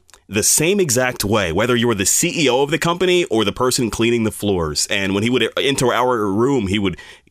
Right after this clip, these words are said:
greet the promotions coordinator and he would greet everyone who was on the air and he'd greet every single record rep. Who, and, and it's amazing.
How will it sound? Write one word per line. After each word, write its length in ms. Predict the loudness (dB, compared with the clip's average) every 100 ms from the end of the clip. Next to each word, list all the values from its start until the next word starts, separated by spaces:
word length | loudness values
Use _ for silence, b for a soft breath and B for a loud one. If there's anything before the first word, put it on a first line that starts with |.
| -16
greet 480 | -8 -2 0 0 -2
the 180 | -2 -2
promotions 540 | 0 0 0 0 -2
coordinator 500 | -2 -2 0 -2 -2
and 80 | -2
he 60 | -2
would 180 | -2 -4
greet 400 | -4 -2 0 0
everyone 420 | 0 0 0 0
who 180 | 0 0
was 160 | 0
on 200 | 0 0
the 200 | 0 0
air 120 | 0 -2
and 80 | -4
he'd 140 | -8
greet 360 | -6 -4 -4 -4
every 240 | -2 0 0
single 320 | 0 2 2
record 240 | 0 0
rep. 120 | -2 -2
Who, 80 | -4 -4
and, 120 | -6
and 20 | -2
it's 220 | 0 0
amazing. 400 | 0 0 0 -4